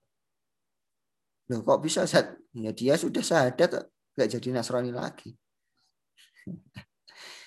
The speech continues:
Ini secara halus sebenarnya ya. Antum harus tahu latar belakangnya.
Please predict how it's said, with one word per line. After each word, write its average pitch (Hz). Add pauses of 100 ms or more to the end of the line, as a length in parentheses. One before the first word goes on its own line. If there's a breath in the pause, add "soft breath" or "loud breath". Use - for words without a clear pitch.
(100)
Ini 214
secara 190
halus 185
sebenarnya 123
ya. 110 (540)
Antum 180
harus 175
tahu 180
latar 151
belakangnya. 135